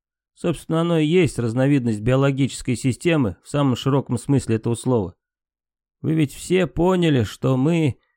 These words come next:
не зря сегодня собрались вот так, возле костра, вдали от городов. Да, ритуалы. Это один из способов защиты от такого хищничества. Это интуитивно понимали наши предки,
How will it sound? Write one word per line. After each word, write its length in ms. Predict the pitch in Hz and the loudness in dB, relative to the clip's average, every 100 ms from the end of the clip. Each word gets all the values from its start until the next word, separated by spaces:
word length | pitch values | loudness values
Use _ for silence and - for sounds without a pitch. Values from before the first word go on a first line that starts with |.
| _ | _
не 180 | - 127 | -2 0
зря 420 | 113 131 160 165 | 0 0 2 2
сегодня 540 | 123 - 135 151 135 127 | 0 -2 0 0 0 -2
собрались 500 | 143 127 131 147 - | -2 0 2 0 0
вот 240 | 127 - | -2 -2
так, 340 | 143 147 - _ _ _ _ _ _ _ _ - | 0 0 0 _ _ _ _ _ _ _ _ -4
возле 240 | 117 117 | -2 -2
костра, 680 | 120 131 - 139 143 131 95 _ _ | -2 -2 0 0 2 2 0 _ _
вдали 280 | 107 117 131 | -4 0 0
от 120 | 120 | 0
городов. 640 | 113 123 117 139 135 - _ _ _ _ _ _ - | 0 0 2 2 2 0 _ _ _ _ _ _ -4
Да, 360 | 107 107 87 _ | 0 0 -2 _
ритуалы. 680 | 113 104 131 131 139 120 90 - _ _ _ | -4 -2 2 4 4 2 -2 -8 _ _ _
Это 260 | - 107 117 | -6 -2 0
один 280 | 117 151 143 | 2 4 2
из 120 | - | 2
способов 600 | - 143 151 - 123 120 | -2 0 2 0 -2 -2
защиты 540 | 117 123 - 151 139 | 0 -2 0 0 0
от 120 | 123 - | -2 -2
такого 440 | 131 - 143 127 | -4 0 2 2
хищничества. 840 | - 143 110 101 - - - 92 - _ _ _ _ _ _ | 2 0 0 -4 -8 -10 -10 -10 -12 _ _ _ _ _ _
Это 280 | 117 - 139 | -4 0 0
интуитивно 680 | 131 139 135 - 156 143 127 | 2 2 2 2 2 4 2
понимали 500 | 139 131 143 143 135 | 2 2 4 4 2
наши 300 | 135 - 127 | 2 0 0
предки, 640 | 127 147 151 - 101 | 2 2 2 -2 -10